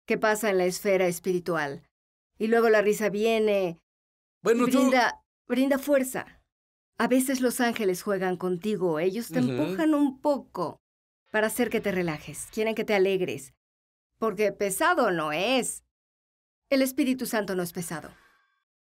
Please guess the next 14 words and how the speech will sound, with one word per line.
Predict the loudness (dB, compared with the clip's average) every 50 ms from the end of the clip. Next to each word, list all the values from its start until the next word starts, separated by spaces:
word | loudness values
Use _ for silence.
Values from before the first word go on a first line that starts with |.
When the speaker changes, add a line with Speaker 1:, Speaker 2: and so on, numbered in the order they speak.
| _ _ _ _ -10
Speaker 1:
Si | -6 -4 -2
quieres | 2 4 4 4 4
vivir | 2 0 0 0 0 0 0 2
y | 2 2
estar | 0 0 0 0 0 0 0 -4 -8 _ _
en | -2 0 2 2
la | 2 0
esfera | -2 -2 -2 0 2 2 2
espiritual, | 2 0 0 -4 -2 -2 -2 0 0 2 2 2 0 0
tú | -4 -6
quieres | -2 -2 0 0 0 0
perder | 0 0 0 2 2 2 2
la | 2 2 0
pesadez. | 0 -2 -2 -2 -6 -4 -4 -4 -4 -6 -8 -12 -18 -20